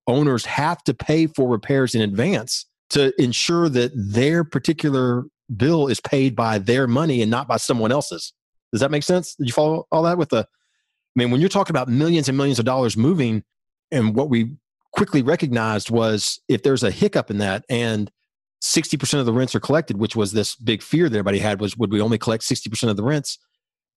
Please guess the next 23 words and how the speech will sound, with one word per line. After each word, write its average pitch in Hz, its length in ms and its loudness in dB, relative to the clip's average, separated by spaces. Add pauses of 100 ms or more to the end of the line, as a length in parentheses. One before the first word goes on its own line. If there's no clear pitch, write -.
(120)
And 117 420 0
you 127 160 2
did 127 180 2
work 131 320 2
on 113 80 -2
someone's 120 400 0
house 139 320 -2
that 120 160 0
no 120 120 4
rent 123 260 0
was 120 160 -2
collected 135 360 0
on, 107 300 0 (320)
you 139 360 2 (440)
literally 143 540 2
just 117 180 -2
used 127 160 2
someone 127 280 0
else's 110 280 -2
money 120 180 2
to 98 80 0
pay 113 180 0
that. 82 200 -4